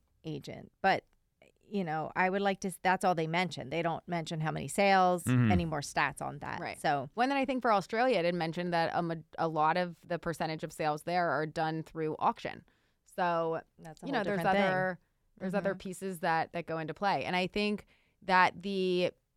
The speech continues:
Speaker 3: that in-between period of if there was a change being made until it becomes the norm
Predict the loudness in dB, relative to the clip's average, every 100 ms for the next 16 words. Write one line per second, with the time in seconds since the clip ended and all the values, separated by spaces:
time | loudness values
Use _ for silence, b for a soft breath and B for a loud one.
0 | _ _ 2 2 2 -2 0 -2 -2 -2
1 | -2 -2 0 2 4 2 0 -2 -2 -4
2 | -2 0 2 4 2 0 -4 -2 -2 -2
3 | -4 -4 -2 0 -2 -2 -2 -4 -6 _
4 | _ -6 -4 0 0 0 -4 -8 -4 -4
5 | -4 -6 -6 -6 -4 -4 -6